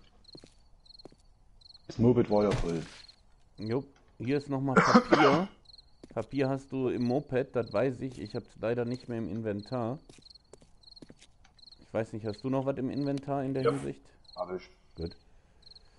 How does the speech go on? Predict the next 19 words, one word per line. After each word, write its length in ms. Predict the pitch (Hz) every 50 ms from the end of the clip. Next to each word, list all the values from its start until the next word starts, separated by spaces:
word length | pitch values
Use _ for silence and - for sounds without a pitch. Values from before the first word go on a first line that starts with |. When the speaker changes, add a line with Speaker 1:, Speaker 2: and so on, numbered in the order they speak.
| - - - - - - - - - - - - - - -
Speaker 2:
Äh, 500 | - - 60 53 50 50 50 50 - -
verrottetes 720 | - - 110 92 90 107 113 - - 113 - - - 101 - - - -
Fleisch 400 | 113 110 107 110 139 139 - - -
kann 380 | - - 98 92 90 87 87
weg. 160 | 92 82 76 - - - - - - - - - - - - - - - - - - - - - - - -
Speaker 1:
Was 100 | - -
hab 100 | 82 82
ich 120 | 90 90
noch? 360 | 101 107 104 95 - - - -
Müll? 520 | - 95 95 98 101 107 110 117 120 120 - - - - -
Nee, 140 | - 87 87 90 95 92
äh, 440 | - - - 95 92 92 98 95
seht, 300 | 90 85 107 120 120 -
hier 140 | - 101 92
vorne 240 | - - 110 110 107
ist 100 | - -
nach 100 | 95 82
Hause. 260 | 80 85 87 80 76 - - - - - - - - - - - - - - - - - - - - - - - - - - -
Speaker 2:
Ja. 180 | 95 101 110